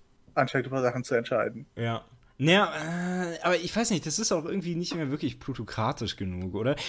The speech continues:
Speaker 2: Wobei,
Speaker 1: Deswegen,
Speaker 2: we-,
Speaker 1: deswegen.
Speaker 2: we-, weißt du, was man, äh, was man sagen könnte? Die Idee wäre halt, okay, so ein paar Konzernen gehört halt die Republik, ne?
Speaker 1: Mhm.
Speaker 2: Also in welchem Rahmen auch immer.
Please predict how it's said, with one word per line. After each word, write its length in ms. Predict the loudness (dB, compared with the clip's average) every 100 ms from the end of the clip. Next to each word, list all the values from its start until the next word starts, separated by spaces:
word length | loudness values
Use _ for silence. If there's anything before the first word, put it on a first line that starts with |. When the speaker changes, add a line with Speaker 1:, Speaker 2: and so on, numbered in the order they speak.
| 2
Speaker 2:
Wobei, 320 | 6 10 10
Speaker 1:
Deswegen, 320 | 12 12 12 12
Speaker 2:
we-, 40 |
Speaker 1:
deswegen. 480 | 8 10 10 12 12
Speaker 2:
we-, 180 | 12 12
weißt 240 | 12 12
du, 160 | 8 8
was 160 | 6 4
man, 240 | 4 4
äh, 220 | 6 6 6
was 100 | 4
man 120 | 4
sagen 240 | 4 4
könnte? 440 | 0 -2 2 0 0
Die 180 | 0 2
Idee 280 | 6 8 8
wäre 180 | 4 2
halt, 160 | 0
okay, 360 | 0 4 4 4 0 -20 -20 _ _ _
so 200 | 4 8
ein 120 | 8 8
paar 340 | 8 10 10
Konzernen 800 | 10 8 8 8 8 8 6 4
gehört 360 | 6 6 6 4
halt 200 | 2 4
die 80 |
Republik, 720 | 2 4 2 4 4 2 -6 -20 -2
ne? 220 | 4 4 4 2
Speaker 1:
Mhm. 140 | 0 0
Speaker 2:
Also 180 | 2 4
in 100 | 6
welchem 280 | 6 6 4
Rahmen 300 | 4 6 6
auch 140 | 4 2
immer. 260 | 4 4